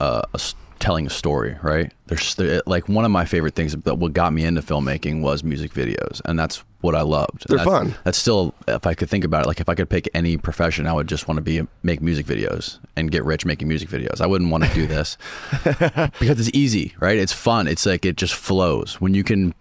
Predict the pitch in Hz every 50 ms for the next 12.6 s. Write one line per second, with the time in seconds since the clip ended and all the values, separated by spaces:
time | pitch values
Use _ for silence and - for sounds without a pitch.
0 | _ - - 127 - - 95 92 98 101 107 113 101 87 87 76 - - - -
1 | 98 - - 101 95 90 - 104 92 85 78 76 87 95 87 85 85 78 71 65
2 | 76 78 - - - - 90 - - - - 101 92 - - 101 87 85 - -
3 | - 101 90 76 98 101 107 110 110 - 117 110 107 95 87 85 85 95 92 90
4 | 85 82 80 - - 95 87 78 87 87 76 82 82 80 78 - 71 - 76 90
5 | 85 73 64 57 69 - - 90 - 82 76 - - - - 87 90 82 73 67
6 | 62 58 58 - - - - - - _ - - 123 - - - - - - -
7 | 107 - - 151 139 117 117 107 - - - 120 117 113 110 - - _ - 92
8 | 92 78 62 50 - - - - 131 113 113 120 120 101 113 110 110 110 107 104
9 | 98 71 107 107 104 98 98 101 98 87 - 104 107 92 87 92 92 90 80 -
10 | _ _ _ _ 107 110 113 120 - - 127 113 113 104 101 - - - 123 113
11 | 110 107 101 - - 107 101 101 92 95 95 90 76 - - 90 - - - 95
12 | 104 101 92 90 87 82 82 85 82 82 80 80